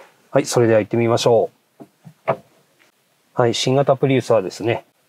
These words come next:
パーキングブレーキが電子式になりましたので、前のようにこの足踏み式ではなくなりました。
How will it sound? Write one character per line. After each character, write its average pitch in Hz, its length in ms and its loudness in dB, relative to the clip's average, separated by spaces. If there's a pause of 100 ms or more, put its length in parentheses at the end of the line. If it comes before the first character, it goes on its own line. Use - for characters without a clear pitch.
(100)
パ 147 140 2
ー 147 40 -4
キ 170 140 2
ン - 20 4
グ 156 80 4
ブ 156 80 4
レ 160 80 6
ー 143 60 2
キ 127 100 0
が 117 200 2 (280)
電 143 160 2
子 156 140 2
式 151 160 2
に 143 100 4
な 131 140 4
り 131 80 2
ま 135 120 4
し - 60 -6
た 101 100 2
の 82 120 -4
で、 98 240 0 (560)
前 123 180 2
の 110 120 2
よ 90 40 2
う 80 60 -2
に 80 80 -10
こ 92 140 -8
の 87 180 -6
足 - 180 -2
踏 143 140 2
み 139 120 0
式 - 340 -8 (160)
で 120 100 -2
は 95 80 -4
な 98 100 -6
く - 80 -4
な 113 100 0
り 104 100 -2
ま 101 100 -4
し - 100 -8
た。 - 160 -6